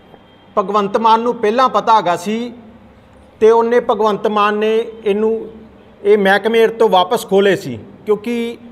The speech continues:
ਭਗਵੰਤ ਮਾਨ ਨੂੰ ਪਤਾ ਸੀ ਕਿ ਇਹ ਕਾਬਲ ਆਦਮੀ ਨਹੀਂ ਗਾ ਮੀਤ ਹੇਅਰ। ਜਦੋਂ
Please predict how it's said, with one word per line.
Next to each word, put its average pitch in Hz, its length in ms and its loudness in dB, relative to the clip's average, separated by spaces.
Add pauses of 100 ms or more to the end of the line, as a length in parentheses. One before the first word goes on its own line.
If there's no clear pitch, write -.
(240)
ਭਗਵੰਤ 202 420 -2
ਮਾਨ 220 220 0
ਨੂੰ 226 120 -2
ਪਤਾ 226 320 0
ਸੀ 240 200 -8
ਕਿ - 140 -6
ਇਹ 233 160 2
ਕਾਬਲ 196 460 0 (680)
ਆਦਮੀ 175 380 2
ਨਹੀਂ 214 200 2
ਗਾ 190 300 2 (180)
ਮੀਤ 175 360 -2
ਹੇਅਰ। 160 340 4 (320)
ਜਦੋਂ 254 640 4